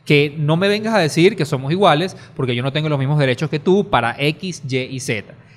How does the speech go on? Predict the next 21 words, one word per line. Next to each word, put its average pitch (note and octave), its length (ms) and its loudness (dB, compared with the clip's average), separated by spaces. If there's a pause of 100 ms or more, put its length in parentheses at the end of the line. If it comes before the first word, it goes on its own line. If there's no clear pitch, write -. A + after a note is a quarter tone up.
(160)
Y C#3+ 180 -4
eso A3+ 240 -2
es F3+ 80 -4
lo F3+ 160 -2
que D#3+ 100 -6
todos E3+ 840 -4
los C3+ 240 -12
años E3+ 280 -8
se E3+ 160 -10
conmemora, C3 800 -6 (300)
que C#3 260 -4
ese A#3+ 260 -8
día F#3 680 -4
nació C#3+ 460 -4
una G#3+ 180 -4
lucha G#3+ 460 -6
que D#3 160 -6
debe G#3+ 420 0
ser C#3+ 300 -2
pública, E3 720 -4
¿ok? B2 160 -8